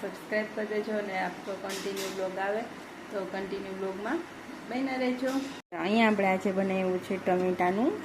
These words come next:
સૂપ. તો આ છે ને ધગી ગયું છે થોડુંક, તો આપણે લઈ લઈએ મસોતું પકડવા માટે. મસોતું લઈ લીધું છે ને જો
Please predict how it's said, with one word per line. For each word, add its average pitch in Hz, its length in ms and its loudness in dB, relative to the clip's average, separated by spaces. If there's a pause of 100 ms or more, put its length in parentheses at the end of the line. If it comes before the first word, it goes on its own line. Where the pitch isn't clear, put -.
(120)
સૂપ. 220 160 6 (200)
તો 190 60 2
આ 180 240 4
છે 214 160 0
ને 226 180 6 (200)
ધગી 208 280 4
ગયું 196 200 0
છે 185 260 -2
થોડુંક, 202 260 4 (540)
તો 180 60 0
આપણે 185 220 6
લઈ 185 140 6
લઈએ 190 260 4
મસોતું 202 600 2
પકડવા 214 380 6
માટે. 214 320 4
મસોતું 190 500 2
લઈ 196 180 6
લીધું 214 320 4
છે 214 200 4
ને 190 160 2
જો 190 260 0